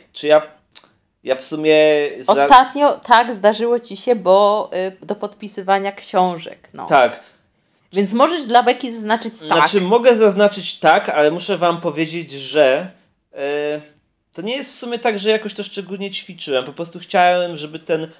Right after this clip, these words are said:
Speaker 1: podpis był zrobiony jak najszybciej i jak najmniej dbale.
Speaker 2: Mhm.
Speaker 1: A, a, ale nie tak, że wiesz, że o, tutaj walnę
Speaker 2: No to może być nawet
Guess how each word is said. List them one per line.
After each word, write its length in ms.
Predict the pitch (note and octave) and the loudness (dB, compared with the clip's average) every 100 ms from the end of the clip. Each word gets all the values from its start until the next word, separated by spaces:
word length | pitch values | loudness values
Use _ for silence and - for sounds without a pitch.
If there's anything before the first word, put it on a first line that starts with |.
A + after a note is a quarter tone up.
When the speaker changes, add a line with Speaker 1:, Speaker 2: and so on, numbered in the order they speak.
| _ | _
Speaker 1:
podpis 380 | E3 F3 F3 D#3 | 0 0 -2 -14
był 180 | C#3 D#3 | -12 -12
zrobiony 380 | D3+ D#3 D#3+ D3+ | -4 0 0 6
jak 300 | E3 G3+ G3 | 6 6 4
najszybciej 680 | E3+ D#3+ F3+ F3+ - G#3+ E3+ | 0 0 -6 -10 -12 -12 -4
i 40 | |
jak 220 | F3+ F3+ | -4 -4
najmniej 520 | F#3 F3 D#3+ D#3+ E3 | -6 -6 -8 -8 -10
dbale. 540 | C#3+ B2+ A#2+ A2 G#2 G2+ - _ | -8 2 4 4 0 -4 -12 _
Speaker 2:
Mhm. 400 | - A#3 - A#3+ | -12 2 4 6
Speaker 1:
A, 40 | B3 | 2
a, 140 | - | 4
ale 220 | E3 E3 | 2 2
nie 180 | E3+ G3 | 2 -2
tak, 220 | G3 E3 | 0 -2
że 160 | C#3 D3 | -4 -4
wiesz, 240 | D3 D3 | 0 0
że 300 | B2+ C3 C#3+ - - | 0 -4 -6 -6 2
o, 180 | E3 E3 | 4 4
tutaj 380 | F3 F3+ E3 D3 | 2 -2 -2 2
walnę 320 | D#3 D#3 D#3+ | 2 2 2
Speaker 2:
No 60 | |
to 100 | D4+ | 2
może 100 | E4+ | 0
być 40 | |
nawet 80 | E4 | 0